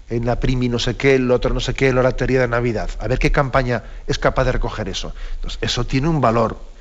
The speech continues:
Eso tiene, vamos a decirlo claramente, tiene un, denota un problema moral muy grave.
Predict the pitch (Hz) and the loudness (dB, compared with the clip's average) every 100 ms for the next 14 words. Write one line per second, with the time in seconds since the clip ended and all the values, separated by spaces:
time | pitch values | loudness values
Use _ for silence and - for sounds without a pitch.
0 | - - - - - - 139 131 139 143 | -16 -16 -14 -8 -4 0 0 2 2 2
1 | 156 - - - - - - - - - | -2 -6 -10 -14 -16 -16 -14 -14 -14 -12
2 | - - 107 117 110 127 117 135 117 123 | -6 -2 0 2 0 2 2 2 2 2
3 | 127 117 139 143 - - - - - - | 0 2 0 0 -10 -18 -18 -20 -20 -20
4 | - - - - 104 123 127 78 92 107 | -20 -20 -16 -4 -2 -2 -4 -8 -4 -2
5 | 107 143 147 156 - - 135 143 139 123 | 2 2 2 0 -2 -4 -4 -2 0 2
6 | 131 135 117 120 127 156 - 135 202 170 | 4 2 0 2 2 0 -2 -2 0 2
7 | 110 95 101 | 2 0 -2